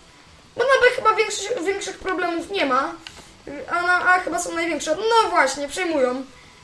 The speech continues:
E, pożeracz zabił, e, naszych... e, dobra, utrata bazy. No to słuchajcie, idziemy, wra-, idziemy do nich. Idziemy zdobyć bazę A.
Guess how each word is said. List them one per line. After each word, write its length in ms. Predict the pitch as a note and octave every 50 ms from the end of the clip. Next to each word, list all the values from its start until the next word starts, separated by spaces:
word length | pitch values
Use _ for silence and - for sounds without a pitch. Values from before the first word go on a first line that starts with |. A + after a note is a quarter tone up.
| - -
E, 340 | - D4 D#4 D#4 D#4 D#4 D#4
pożeracz 500 | D4+ D4+ F4+ F4+ F#4+ F#4+ F#4 F4+ E4+ C#4+
zabił, 380 | C#4 D4 E4+ E4+ D#4 E4+ E4 D#4+ D#4+ D#4 - - - - - - - - -
e, 200 | - D4 D#4 D#4
naszych... 480 | D#4+ E4+ E4+ E4+ F4 E4 - - - - -
e, 320 | D4+ D#4+ D#4 D#4 D#4 D4 - - - - -
dobra, 340 | C#4 D#4+ D4 C4+ - - -
utrata 380 | D#4 E4+ E4+ F4+ E4+ F4 F4
bazy. 380 | D4+ D4+ C#4 B3+ B3 C4 C4+ D4+ F4 - - -
No 80 | D#4
to 60 | D#4
słuchajcie, 380 | D#4 - - D#4 D#4 - E4 D#4
idziemy, 440 | - - D#4+ D4+ F4+ D#4+ C#4+ C4+ C4
wra-, 160 | B3 C#4+ D4 - - -
idziemy 280 | - D4+ C#4 D#4+ C#4 B3+
do 100 | A#3+ A#3+
nich. 340 | A#3 A#3+ C4 C#4+ - - - - - _ _ - _ - - - _ - - -
Idziemy 260 | - C4 D4 D4+ D#4
zdobyć 280 | D4 - D#4 D4 D4 C4
bazę 300 | B3+ D4 D4 B3+ D4+ D4+
A. 320 | C4+ D4 B3+ A#3+ A#3+ C4+